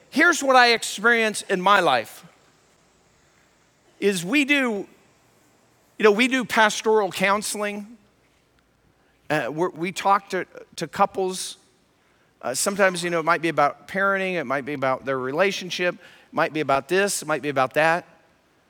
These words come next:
And then, you know, and a lot of times they're Christians, not always. I mean, I, we sometimes counsel non-believers. But if they're Christians, you know, we say, "Hey, the Bible's telling us some stuff about this."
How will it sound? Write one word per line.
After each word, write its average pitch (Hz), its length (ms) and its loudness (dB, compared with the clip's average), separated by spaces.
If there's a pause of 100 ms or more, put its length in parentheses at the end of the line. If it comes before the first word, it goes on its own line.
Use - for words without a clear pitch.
(280)
And 202 160 4
then, 262 360 4
you 220 140 0
know, 190 180 0 (540)
and 196 120 4
a 196 40 2
lot 214 260 6
of 269 100 4
times 247 400 0
they're 185 100 0
Christians, 214 480 -4
not 247 220 4
always. 208 360 0
I 185 40 -2
mean, 180 200 -6
I, 165 220 -8 (260)
we 175 280 -10
sometimes 185 480 -6
counsel 180 320 -4
non-believers. 156 640 -4 (1120)
But 240 100 8
if 247 120 2
they're 220 120 4
Christians, 190 840 -4 (240)
you 214 60 -2
know, 208 100 2
we 214 160 -2
say, 180 480 0 (320)
"Hey, 233 480 0 (880)
the 196 140 2
Bible's 208 920 0
telling 262 500 2
us 202 160 2
some 208 200 -2
stuff 196 600 2
about 240 500 4
this." - 520 -4